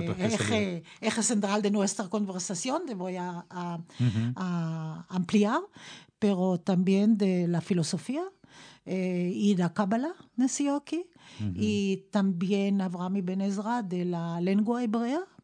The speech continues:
Speaker 1: Ujú.
Speaker 2: Eh,
Speaker 1: Eh.
Speaker 2: no, eh, Ibn Janach, la lengua hebrea, Abraham Ibn Ezra, la, la Biblia, la explicación de la
Speaker 1: Eh,
Speaker 2: Biblia,
Speaker 1: exégesis.
Speaker 2: eh, como, sí, como paralelo al Rashi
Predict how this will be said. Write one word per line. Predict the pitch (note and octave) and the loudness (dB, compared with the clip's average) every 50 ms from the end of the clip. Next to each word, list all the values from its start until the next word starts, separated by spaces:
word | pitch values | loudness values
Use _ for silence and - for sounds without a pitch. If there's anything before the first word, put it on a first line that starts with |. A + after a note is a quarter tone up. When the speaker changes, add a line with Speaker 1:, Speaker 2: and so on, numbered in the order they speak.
| - - | -4 -4
Speaker 1:
Ujú. | A#2 - - G#2 A2+ C3+ D3 - - - - - _ - | -4 -2 0 -2 -2 -2 -4 -6 -12 -20 -20 -20 _ -6
Speaker 2:
Eh, | A3+ F#3+ F#3 F#3+ F#3 F#3 F3+ F3 F3 F3 F3 F3 F3 F3 F3 E3+ E3+ F3 - | -4 -2 0 0 0 0 0 0 0 0 0 0 0 0 0 0 -2 -2 0
Speaker 1:
Eh. | G#3 | 4
Speaker 2:
no, | G#3 A3+ A3+ F#3 F3 | 6 6 6 6 4
eh, | F3+ F3+ F#3 G3+ | 0 0 2 2
Ibn | G#3+ F#3+ B3+ A3+ A3 | 4 6 6 6 6
Janach, | A3 G#3 F#3 G3+ F#3 E3 - | 6 4 4 4 2 2 2
la | G3 F3 | 2 2
lengua | F3 F#3+ F#3+ F#3+ F#3 F3+ | 4 4 6 6 6 6
hebrea, | F#3 G3+ A3 C4 D4+ D4 B3 G3 F3+ | 4 4 4 4 6 6 6 6 4
Abraham | F#3 F#3+ F3+ G3 G3 G3 | 4 2 2 2 4 4
Ibn | G#3 G3+ G3 | 4 4 4
Ezra, | G3 G#3 F#3 F3+ F3+ G#3+ A#3 C4 C4 | 4 4 2 2 0 2 2 2 2
la, | A3 F#3 E3+ E3+ E3 D#3 - - - - - - | 2 2 2 0 0 -2 -6 -12 -18 -18 -12 -4
la | G3+ F#3+ F3+ | -2 0 2
Biblia, | D#3 E3 G#3+ G#3 G3+ G#3+ A3+ A3+ A#3+ C4 C#4 D#4 F#4 G4 E4+ - | 4 4 4 6 6 4 4 4 2 2 0 0 -2 -4 -4 -4
la | G#3 F#3 F3+ F3+ | -2 0 0 0
explicación | F3 - - - G#3 - G3+ F3+ A#3 A3+ | -2 -2 -2 -4 0 0 2 4 6 6
de | A#3 A#3 | 8 8
la | A3 F#3+ | 8 6
Speaker 1:
Eh, | F3+ | 6
Speaker 2:
Biblia, | G3 A3+ B3+ C#4 C4 B3+ A#3+ | 6 8 8 8 8 8 6
Speaker 1:
exégesis. | A#3 - G#3+ A3 A3 A3 G3+ | 4 4 6 6 6 6 4
Speaker 2:
eh, | - | 6
como, | - B3 A#3 A#3 B3 C4+ D4 C#4 - - - | 8 8 10 10 10 10 8 8 4 -2 -4
sí, | F3+ - - G3+ A3 B3+ F4+ - - - - - - - - _ | -4 0 2 2 2 2 0 -2 -4 -14 -16 -16 -16 -18 -16 _
como | - A3 G3+ G3+ G3+ G3+ F3+ | 2 2 4 4 4 2 4
paralelo | - A3+ G3+ F#3+ F#3+ F#3 G3 G3+ G#3+ G3+ | 4 4 4 4 4 4 4 4 4 2
al | F#3+ G3 F#3+ | 2 2 0
Rashi | E3+ F3+ F3+ F3+ - - D#4+ | 0 0 0 0 0 0 0